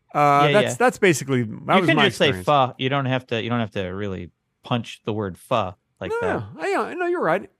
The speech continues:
Speaker 2: I, I, so, but I'll, I'll just say it casually. So I ate some really good pho.
Speaker 1: All right. Okay, you, that, you had a pause, and you
Speaker 2: Mm-hmm.
Speaker 1: made a, you made a point to do it really quietly.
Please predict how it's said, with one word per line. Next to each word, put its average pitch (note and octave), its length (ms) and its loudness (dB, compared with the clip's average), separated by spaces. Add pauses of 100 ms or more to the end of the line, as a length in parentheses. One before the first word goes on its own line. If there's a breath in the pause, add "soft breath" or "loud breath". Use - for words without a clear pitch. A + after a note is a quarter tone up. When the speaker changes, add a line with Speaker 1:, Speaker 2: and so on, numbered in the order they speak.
(100)
Speaker 2:
I, D4+ 260 -2
I, G3+ 200 2
so, A3+ 240 -2
but F#3+ 160 -2
I'll, G#3+ 340 2
I'll G#3+ 120 0
just A3+ 140 -4
say A3 100 2
it G3 60 -6
casually. C#3 340 0
So F3 160 -4
I - 20 0
ate F#3+ 200 -6
some D#3+ 220 -10
really F3 260 -4
good D3+ 280 -4 (1160)
pho. D3+ 140 -10 (1040)
Speaker 1:
All D3 80 2
right. C3 240 4 (420)
Okay, A#2+ 280 -2
you, A2+ 240 -4
that, A#2+ 200 -4
you C3+ 180 0
had C3+ 140 4
a G#2+ 60 0
pause, F3 680 0
and B2+ 180 -4
you B2+ 60 -4
Speaker 2:
Mm-hmm. A#2+ 60 -4
Speaker 1:
made B2 240 0
a, G#2+ 80 -2 (400 soft breath)
you C3+ 80 -6
made B2+ 140 2
a A#2+ 40 2
point E3+ 320 0
to D3 80 -10
do B2+ 160 0
it B2 100 -4
really C3 460 -4
quietly. A#2+ 560 -6